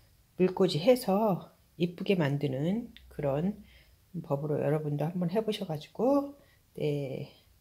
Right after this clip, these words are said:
이쁜 다육이를 만들어 보시기 바랍니다. 네, 개마옥 아직까지도 이렇게 밑에는 약간 쪼글쪼글하지만 위에는 이렇게 통통하게 잘 살아 있거든요. 뿌리 잘 내리고 잘 살 겁니다.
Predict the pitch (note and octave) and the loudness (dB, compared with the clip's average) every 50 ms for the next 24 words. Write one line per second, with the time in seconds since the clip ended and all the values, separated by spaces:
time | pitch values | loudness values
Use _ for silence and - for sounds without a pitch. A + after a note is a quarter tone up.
0 | _ _ D#3+ F3 E3+ - - F3+ E3+ E3+ - E3 D3 D3 D3 D#3+ D#3+ D#3+ D3+ C#3 | _ _ -6 -6 -6 -6 -4 -2 -2 -2 0 0 0 0 0 -2 -2 -2 -2 -2
1 | C#3+ D3+ D#3 D3+ C3 - - - - - - D3 C#3 C#3 - - - D3 D3 - | -2 -2 -2 -4 -4 -6 -8 -12 -12 -10 -6 -6 -6 -6 -6 -8 -6 -6 -8 -8
2 | - - - - - - - - - - _ _ E3+ D3 D3 C#3+ C#3 C3 C3+ - | -12 -20 -20 -20 -20 -20 -20 -20 -20 -20 _ _ -4 -2 0 0 -2 -4 -8 -12
3 | - - G3+ G3 G3+ G#3 G#3+ G#3 F3 - - - - _ _ - F3+ F3+ F#3 - | -6 -2 2 2 2 4 2 0 -2 -4 -8 -16 -20 _ _ 4 4 4 6 4
4 | B3+ C4 - - - - C4+ B3+ B3+ C4 B3 B3+ C4 B3+ A#3+ B3+ - G3+ E3 D#3 | 0 -2 -2 -8 0 4 4 6 6 4 2 4 4 4 4 4 2 0 0 0
5 | - - A#3+ A#3 B3 B3 A3+ A3 A3+ - - - A#3 A3+ C#4 C#4 D4+ D4 - C#4+ | 2 4 4 6 6 6 4 2 0 -2 -2 -2 0 0 2 2 2 2 2 2
6 | C4 B3+ C4 D4+ C#4+ - C#4 C4 C#4+ D#4 D4 A#3 F#3+ - - - - _ - - | 0 4 4 4 4 4 2 4 6 6 6 6 4 2 -4 -12 -18 _ -20 -20
7 | - - - _ _ - F#3+ G3+ A3+ B3 A#3+ A#3 A3+ G#3+ - - A3 - - D4 | -20 -20 -20 _ _ -2 2 6 6 8 8 8 6 4 4 0 -2 0 0 0
8 | D4 - D4 C4+ B3 A3+ - - D#3 D3+ - C4+ C4+ C#4+ C4 A3 - - D#3 D3+ | 0 2 4 4 6 4 4 4 0 2 2 2 2 4 4 4 2 0 -2 -2
9 | - G3 B3 D4+ F#4 - - - _ _ _ _ - B3+ B3+ B3 - - G3+ F#3 | 0 0 0 0 0 -2 -8 -18 _ _ _ _ -6 -4 -4 -4 -2 0 0 2
10 | F3 C#3+ D3 D#3 D#3 D3 D3+ F#3+ A3 B3 A#3+ - E3 D3+ D#3+ D#3+ - A3 A#3 A#3 | 2 4 4 2 2 0 0 0 0 0 0 0 -2 -2 -2 2 2 2 2 2
11 | A#3 G#3+ G3+ E3+ - - D3+ D3 - | 2 0 -2 -2 -2 -4 -6 -8 -8